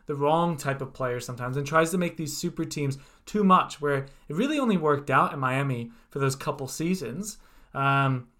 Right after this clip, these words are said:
so, I don't know. I, I, I really don't know if we're gonna be seeing the Lakers in the playoffs or not.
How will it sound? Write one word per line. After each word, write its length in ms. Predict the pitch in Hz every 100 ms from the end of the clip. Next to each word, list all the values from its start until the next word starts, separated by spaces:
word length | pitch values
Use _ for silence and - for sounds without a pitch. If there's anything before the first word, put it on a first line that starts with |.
| _
so, 420 | - 151 135 123 - _ _ _ _ - -
I 120 | 139
don't 120 | 139
know. 200 | 139 139
I, 380 | 135 135 143 135
I, 60 | 139
I 20 |
really 320 | 143 156 156 151
don't 180 | 143
know 100 | 135
if 100 | 131
we're 80 | 135
gonna 100 | 127
be 80 | 127
seeing 240 | 123 127
the 100 | 123
Lakers 320 | 120 120 139 120
in 80 |
the 60 | 113
playoffs 300 | 120 120 123
or 40 |
not. 320 | 117 110 113